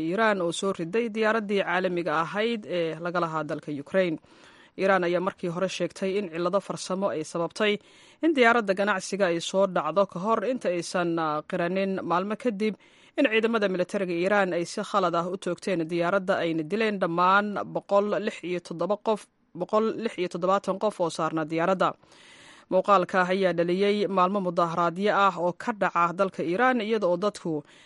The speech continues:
ay cara ka muujiyeen hogaamiyaasha dalka. Isagoo khudbad ka jeedinayay telefishinka dowladda, ayuu Rouhani waxa uu yiri, "Haddii uu dib u dhac jiro, waa militarigu waa inay sameeyaan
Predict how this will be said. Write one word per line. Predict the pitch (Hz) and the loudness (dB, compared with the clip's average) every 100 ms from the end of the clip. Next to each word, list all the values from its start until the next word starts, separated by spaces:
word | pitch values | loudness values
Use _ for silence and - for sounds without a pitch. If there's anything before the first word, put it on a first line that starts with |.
| - 254 | -6 2
ay | |
cara | 233 254 | 6 6
ka | 277 269 | 4 2
muujiyeen | 208 185 214 190 175 175 | 2 -2 0 2 2 0
hogaamiyaasha | 180 170 170 170 170 165 | -2 0 0 0 -2 -2
dalka. | 170 196 185 147 - | 0 2 0 -4 -6
Isagoo | 170 196 165 165 | -6 -2 0 -2
khudbad | - 170 196 180 180 | -2 0 0 0 0
ka | 202 | -4
jeedinayay | - 175 190 170 196 | -2 -2 0 0 0
telefishinka | 190 175 170 190 - 170 170 | -2 -4 -4 -4 -4 -6 -4
dowladda, | 180 220 220 220 - - - - | 0 2 4 4 2 -20 -20 -6
ayuu | 330 302 277 | 2 6 8
Rouhani | 254 254 247 233 | 6 6 6 6
waxa | 233 - 202 | 2 4 4
uu | 190 185 | 4 4
yiri, | 202 226 220 | 2 2 2
"Haddii | 202 185 190 240 247 247 | 0 -2 -2 0 2 0
uu | - 196 180 170 165 156 - _ _ _ _ | 0 0 2 0 0 -4 -8 _ _ _ _
dib | 180 185 185 | -4 -2 0
u | 190 | -2
dhac | 190 226 185 - 196 | 4 4 4 -4 -12
jiro, | - 190 185 180 170 - _ _ - | -2 2 4 4 0 -10 _ _ -2
waa | 190 | 0
militarigu | 180 180 180 233 202 190 | 2 -2 -2 0 0 2
waa | 180 208 | 4 4
inay | 180 | 0
sameeyaan | - 175 175 175 185 196 175 165 160 147 | -2 -2 0 0 2 4 2 2 -2 -4